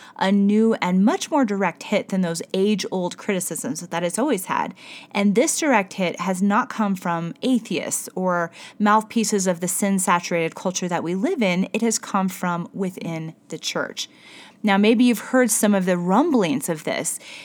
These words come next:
There's sort of this murmuring in the Christian community to make a case against purity and all teaching on purity.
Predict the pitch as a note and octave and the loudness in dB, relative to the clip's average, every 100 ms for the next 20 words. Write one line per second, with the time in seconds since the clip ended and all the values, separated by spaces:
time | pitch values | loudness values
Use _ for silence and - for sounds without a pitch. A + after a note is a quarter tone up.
0 | - G#3 G3 - A3+ G#3 G3 F3+ - A3 | -2 0 2 2 2 4 4 2 0 -2
1 | G3 F#3+ G3+ A3+ A3 F#3 F3 F3 E3 G3 | 2 4 6 6 6 4 0 -2 -4 -4
2 | F#3 F#3 - F3+ F#3+ G#3+ F3+ F3+ F3 - | -2 -4 -4 0 2 2 2 -2 -4 -6
3 | - A#3 A#3 A3+ A3 - B3+ A3+ - - | 2 4 4 0 -4 -4 0 0 0 -4
4 | F#3 F3+ E3+ - - - G3+ F#3 D#3+ D#3 | -4 -2 -4 -8 -12 -4 0 0 -2 -6
5 | F#3 F3+ F#3 - C#4 - F3 D#3+ - - | -2 -2 -2 -4 -4 -2 -4 -4 -6 -6
6 | - - - | -6 -6 -10